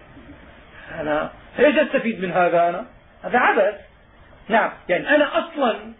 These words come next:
ما يجوز لي أن أقول مثل هذا الكلام. في حالة غرق السفينة مش يجوز، في بعض الحالات يجب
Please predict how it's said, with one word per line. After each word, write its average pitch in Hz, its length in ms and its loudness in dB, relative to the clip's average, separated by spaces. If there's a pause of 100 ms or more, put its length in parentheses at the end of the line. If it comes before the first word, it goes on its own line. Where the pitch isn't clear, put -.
ما 294 140 4
يجوز 294 380 -4
لي 320 120 -6
أن 262 120 -4
أقول 277 300 -2
مثل 254 180 -6
هذا 254 240 0
الكلام. 254 500 -2 (420)
في 165 100 -14
حالة 240 440 -2
غرق 254 260 0
السفينة 240 680 -2 (920)
مش 254 340 2
يجوز، 277 580 0
في 233 80 0
بعض 240 180 2
الحالات 233 420 0
يجب 311 440 -4